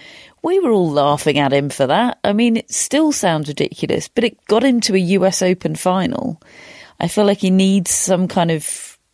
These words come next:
cheat codes to override his system, which is failing him at the moment.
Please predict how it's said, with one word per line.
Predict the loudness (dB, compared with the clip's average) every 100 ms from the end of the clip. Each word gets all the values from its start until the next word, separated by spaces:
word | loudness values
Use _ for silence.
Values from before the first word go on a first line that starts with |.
| _
cheat | -2 -2 -2 -4
codes | 0 2 2 -2 -2 -2
to | 0 2
override | 2 0 -2 0 0 0 0 -2 -4 -8 -10 -16 -20 -20 -20 _
his | 0 0 2 0 0 -4 -12 _ -10
system, | -2 0 0 0 -2 -2
which | -4 -4 -2
is | -2
failing | 0 2 2 0
him | -2 -4
at | -4
the | -2
moment. | -2 -2 -4 -6 -12